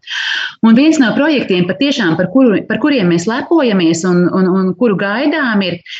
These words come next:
Svētās māsas Faustīnas dienas grāmata.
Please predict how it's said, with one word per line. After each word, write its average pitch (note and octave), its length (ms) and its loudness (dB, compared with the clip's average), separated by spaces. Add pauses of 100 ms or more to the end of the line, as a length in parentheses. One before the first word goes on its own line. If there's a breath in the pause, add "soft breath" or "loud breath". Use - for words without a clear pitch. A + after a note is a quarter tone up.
(160 loud breath)
Svētās B3+ 800 0
māsas A3+ 540 2
Faustīnas A3 800 0
dienas F3+ 400 2
grāmata. C3+ 680 -2